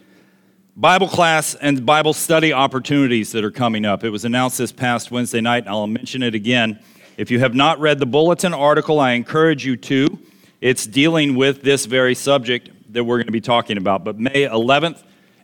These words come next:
eighteenth, and twenty-fifth, on those three Wednesday nights,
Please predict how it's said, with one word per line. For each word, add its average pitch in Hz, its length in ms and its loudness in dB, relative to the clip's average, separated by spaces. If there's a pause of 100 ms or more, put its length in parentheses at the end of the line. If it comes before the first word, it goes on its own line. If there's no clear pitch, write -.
eighteenth, 156 720 -2
and 117 180 -6
twenty-fifth, 131 800 0 (340)
on 110 180 -2
those 135 340 2
three 165 680 0 (220)
Wednesday 151 640 0
nights, 139 640 -2